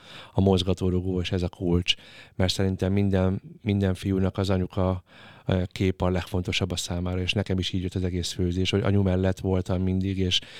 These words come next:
és láttam azt, hogy ott van bent a konyhában, és, ö, én mellette akartam lenni, bármit is csináljon. És amikor már ott vagyok, akkor persze segítek nagyon szívesen neki, és ez nekem mindenki egy ilyen nagyon boldog és meghatározó emlék az életembe, és lehet, hogy pont ezért keveredtem aztán a,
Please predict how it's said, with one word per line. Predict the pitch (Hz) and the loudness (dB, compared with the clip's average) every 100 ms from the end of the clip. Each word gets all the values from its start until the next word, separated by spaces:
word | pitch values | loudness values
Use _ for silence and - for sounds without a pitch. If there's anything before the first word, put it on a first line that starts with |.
| - | -4
és | - 95 | 0 2
láttam | 101 95 - 92 | 2 2 0 -2
azt, | 92 | -2
hogy | 98 | -2
ott | 95 - | -2 0
van | 90 | 0
bent | 92 90 | 0 -2
a | 92 | -4
konyhában, | - 95 92 90 92 | -4 -2 -2 -2 -2
és, | 92 - | 0 0
ö, | 92 92 98 - - | -2 -2 -4 -8 -4
én | 101 | 2
mellette | 101 92 87 - 90 | 4 2 0 -2 -2
akartam | - 92 - 95 | 0 -2 0 0
lenni, | 95 95 | 2 2
bármit | 95 92 92 95 | 2 2 0 -4
is | |
csináljon. | - 98 92 98 101 104 - - - - - - | -4 -2 0 2 2 0 -6 -20 -20 -20 -20 -2
És | 107 104 | 2 2
amikor | 101 110 | 2 2
már | 104 107 | 4 2
ott | - | 4
vagyok, | 107 107 | 4 4
akkor | 104 110 | 2 0
persze | - 95 - | 2 2 2
segítek | - 90 90 - 90 - - | 2 0 -2 -6 -6 -10 0
nagyon | 98 90 | 2 2
szívesen | 87 98 92 101 95 | 2 0 2 0 2
neki, | 101 - | 0 2
és | 104 107 | 2 2
ez | |
nekem | 107 104 113 | 0 0 2
mindenki | 123 117 101 | 4 2 2
egy | 104 | 0
ilyen | 104 101 | 2 4
nagyon | 101 98 95 - - - - _ | 4 2 0 -8 -20 -20 -20 _
boldog | 104 107 101 98 | 6 6 8 6
és | 95 | 2
meghatározó | 104 95 95 95 92 95 | 0 0 0 0 2 2
emlék | 98 95 95 | 2 0 -2
az | 90 | 0
életembe, | 95 95 - 98 95 | 2 0 0 0 2
és | 98 98 | 2 2
lehet, | 101 101 95 | 2 2 0
hogy | 101 | -2
pont | 107 101 92 | 2 2 2
ezért | 90 92 90 | 0 0 -2
keveredtem | - 92 92 90 95 92 | -2 0 0 -2 -2 -4
aztán | 92 92 | -4 -4
a, | 92 | -4